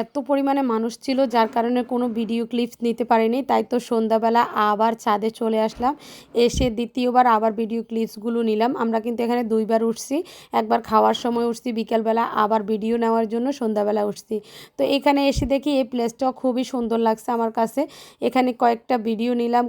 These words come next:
কয়েকটা ছবি নিলাম। এই ভিডিও ছবিগুলো আমার কাছে খুব ভালো লাগছে, এবং যেহেতু মানুষের ভিড়টা খুবই কমে গেছে, তাই তো রাতের বেলা প্রায় রাতের তখন আটটা, সাড়ে আটটা বেজে গেল, তখন আমরা ভিডিও ক্লিপসগুলো নিলাম এই দিকটাতে।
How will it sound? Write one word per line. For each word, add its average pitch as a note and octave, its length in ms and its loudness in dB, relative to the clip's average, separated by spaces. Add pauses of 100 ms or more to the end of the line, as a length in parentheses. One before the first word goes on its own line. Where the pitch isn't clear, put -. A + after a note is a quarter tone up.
কয়েকটা A3 260 0 (100)
ছবি A3 260 -2
নিলাম। A3+ 300 0 (180)
এই A#3+ 160 2
ভিডিও A#3 240 -2 (120)
ছবিগুলো A3 480 -2
আমার A3 200 -4
কাছে A3+ 160 -4 (120)
খুব A#3+ 120 -4 (100)
ভালো G#3 240 0
লাগছে, G#3+ 240 -4 (100)
এবং A#3 120 -2 (520)
যেহেতু C4 300 2 (160)
মানুষের A#3 400 0
ভিড়টা A#3+ 240 -2 (100)
খুবই A#3+ 200 -4 (100)
কমে B3 260 0
গেছে, A#3+ 260 -2 (180)
তাই A#3+ 220 2
তো B3 140 -2
রাতের A3+ 300 0
বেলা A#3+ 260 2 (120)
প্রায় A#3 260 2 (400)
রাতের A#3+ 280 2 (100)
তখন A#3+ 260 0 (260)
আটটা, A3+ 260 2 (120)
সাড়ে A3 240 2
আটটা G#3+ 200 -4
বেজে A#3 320 -2
গেল, A#3 120 -2 (180)
তখন A3+ 260 0 (100)
আমরা A3+ 160 0 (100)
ভিডিও A3 300 0
ক্লিপসগুলো A#3 500 -2 (100)
নিলাম A3+ 220 2 (440)
এই B3+ 60 4 (100)
দিকটাতে। A3+ 480 -2